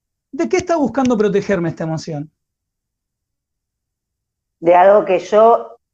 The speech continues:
Speaker 2: eh, entiendo que se, me va a ser quitado. Alguien me va a quitar algo,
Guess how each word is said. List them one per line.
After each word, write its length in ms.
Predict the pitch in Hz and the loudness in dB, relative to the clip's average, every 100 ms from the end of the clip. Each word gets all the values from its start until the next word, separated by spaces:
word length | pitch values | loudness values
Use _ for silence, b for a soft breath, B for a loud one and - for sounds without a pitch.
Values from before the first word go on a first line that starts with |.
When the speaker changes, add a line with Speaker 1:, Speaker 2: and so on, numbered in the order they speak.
| _ | _
Speaker 2:
eh, 300 | 170 160 156 | -2 -2 -2
entiendo 840 | 156 151 208 220 226 247 254 269 - | -4 0 2 2 2 0 0 -4 -10
que 140 | 170 | -10
se, 120 | 160 - | -10 -12
me 280 | 139 160 | -10 -2
va 120 | 156 175 | 0 0
a 120 | 170 | 0
ser 220 | 180 175 | -6 -4
quitado. 600 | 175 - 143 135 139 - _ _ _ _ _ _ _ _ _ _ _ _ _ _ | -6 -2 0 0 -4 -10 _ _ _ _ _ _ _ _ _ _ _ _ _ _
Alguien 340 | 160 185 202 190 | 0 0 0 0
me 80 | |
va 80 | 180 | 0
a 80 | 165 | -2
quitar 320 | 180 190 170 | -4 0 2
algo, 480 | 156 139 131 123 | 2 -2 -4 -8